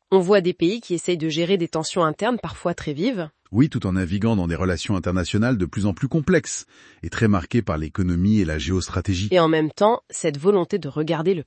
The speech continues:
Speaker 1: passé en face, l'histoire coloniale.
Speaker 2: C'est ça, ces différentes couches, le local, le global, l'historique, elles s'entremêlent constamment. C'est ce qui fait la complexité et aussi, euh, la richesse de la situation actuelle sur le continent.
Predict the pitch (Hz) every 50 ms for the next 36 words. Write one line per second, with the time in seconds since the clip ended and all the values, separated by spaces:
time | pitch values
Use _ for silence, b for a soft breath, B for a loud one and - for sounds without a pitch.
0 | _ - 143 139 - - - - 180 196 180 147 - - - - - - - -
1 | - _ _ _ - 165 156 151 160 160 - - - 180 165 - - - 156 127
2 | - - - - - - - - - - 76 - 95 92 95 - 85 78 90 87
3 | - 101 87 92 85 - - - 120 131 - - - b b b b b - 78
4 | 78 78 82 92 104 104 - - 90 85 78 73 76 78 87 101 92 85 98 110
5 | 98 85 90 85 82 82 85 104 113 - - - 110 123 170 165 - - _ b
6 | b b b b b b 98 - - 135 - - 143 139 139 127 117 - 139 -
7 | - - 135 120 113 101 - - - 92 - - 107 - 107 90 80 - 98 90
8 | - - 92 - - - 90 - 147 165 - - 107 117 117 107 - - 208 196
9 | b b b b b b b b - 73 73 69 64 62 57 55 58 62 65 71
10 | 71 73 95 92 - - 156 147 - - - - 78 80 78 78 - - 80 -
11 | 92 85 - - 92 82 78 - - 107 101 90 - 87 80 78 - 90 - -
12 | 92 95